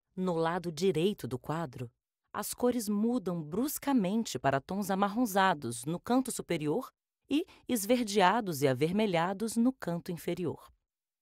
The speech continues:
Importante salientar que a obra retrata perfeitamente o estilo de Roberto Burle Marx, arquiteto, artista plástico e paisagista. Com estilo vanguardista e moderno,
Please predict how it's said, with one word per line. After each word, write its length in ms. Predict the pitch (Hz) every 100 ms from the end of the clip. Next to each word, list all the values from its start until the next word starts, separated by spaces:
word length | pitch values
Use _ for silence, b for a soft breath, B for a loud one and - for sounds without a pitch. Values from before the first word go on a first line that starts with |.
| _ _ _ 262
Importante 600 | 254 240 - 254 285 -
salientar 720 | - 127 127 113 147 180 -
que 180 | - 139
a 100 | 123
obra 320 | 165 147 139
retrata 560 | 127 - 160 170 -
perfeitamente 1120 | 151 180 160 - 254 294 - 254 196 196 180 -
o 100 | 131
estilo 480 | 139 - - 185 151
de 120 | 135
Roberto 680 | 123 127 120 185 196 -
Burle 320 | 147 151 147 139
Marx, 640 | 117 - - - - - _
arquiteto, 800 | - 123 208 - 160 143 - 151 - _ -
artista 560 | 151 - 269 262 196
plástico 680 | 165 170 185 240 - - 156
e 80 | 160
paisagista. 880 | - 226 175 139 117 131 - - - _ _
Com 160 | - 294
estilo 400 | - - 247 226
vanguardista 720 | 156 160 151 151 185 262 -
e 60 |
moderno, 560 | 160 135 131 202 180 160